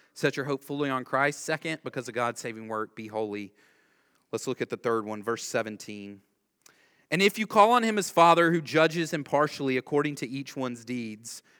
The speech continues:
conduct yourselves with fear throughout the time of your exile, knowing that you were ransomed from the futile ways inherited from your forefathers,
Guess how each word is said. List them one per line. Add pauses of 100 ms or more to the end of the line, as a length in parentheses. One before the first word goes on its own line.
(100)
conduct
yourselves
with
fear
throughout
the
time
of
your
exile, (500)
knowing
that
you
were
ransomed
from
the
futile
ways
inherited
from
your
forefathers,